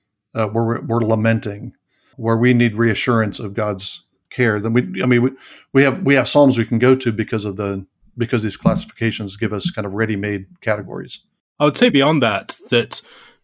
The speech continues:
Speaker 2: these classifications are not just things we're bringing to the text itself. So if you're looking through, um, some of the later psalms in, um, the Psalter, you'll see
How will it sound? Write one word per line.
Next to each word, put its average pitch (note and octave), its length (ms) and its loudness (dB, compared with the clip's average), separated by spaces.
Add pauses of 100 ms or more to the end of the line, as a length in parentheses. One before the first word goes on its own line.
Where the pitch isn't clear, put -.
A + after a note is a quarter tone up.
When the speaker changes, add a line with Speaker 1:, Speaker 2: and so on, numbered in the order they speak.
(120)
Speaker 2:
these D#3+ 240 0
classifications B2 800 -2
are A2+ 60 -2
not A#2 300 -2
just B2 340 0
things A2 340 -2
we're A2 140 0
bringing G#2+ 360 0
to - 120 -14
the G#2+ 80 -4
text - 400 -6
itself. G2 540 -2 (380)
So B2+ 260 2
if A#2+ 160 -2
you're A#2 120 2
looking A#2 400 0
through, G#2+ 640 -2 (300)
um, G2 400 -2 (680)
some A2 280 0
of G2 240 -6
the A2 100 0
later A#2+ 320 0
psalms G2+ 640 -2 (600)
in, G2 320 -6 (440)
um, G2 320 -6 (1200)
the A2 80 -4
Psalter, A2 440 0
you'll A#2 240 0
see A#2 500 2